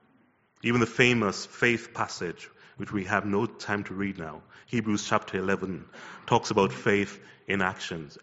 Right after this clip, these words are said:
Every single name in, in that, in that chapter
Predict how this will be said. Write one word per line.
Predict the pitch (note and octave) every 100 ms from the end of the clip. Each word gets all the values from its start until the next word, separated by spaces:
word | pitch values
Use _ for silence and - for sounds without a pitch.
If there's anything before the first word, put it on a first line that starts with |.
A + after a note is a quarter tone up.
| B2
Every | C#3 B2 C3+ B2+
single | - C#3+ C3+ A#2
name | A2 A2 A2+ A#2 G#2+ D#2 C3 - - -
in, | - - -
in | A2+
that, | G#2+ G2 -
in | A2+ A2+
that | G2
chapter | - A2 - - D#2